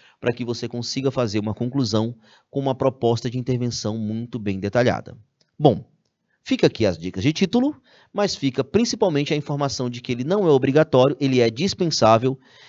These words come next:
e vale a pena você ter uma linha a mais na construção do seu texto.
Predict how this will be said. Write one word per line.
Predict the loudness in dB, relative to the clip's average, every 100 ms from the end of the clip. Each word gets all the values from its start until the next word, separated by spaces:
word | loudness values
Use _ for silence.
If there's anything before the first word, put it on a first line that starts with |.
| _ -2
e | 0
vale | 6 8 8
a | 6
pena | 4 2 4
você | 0 -2
ter | -2
uma | -2 0 0
linha | 0 0 2
a | 2
mais | 4 4 2 0
na | -2
construção | -2 -6 -4 -4 -4 -4 -4
do | -2
seu | 0
texto. | 0 -2 -6 -16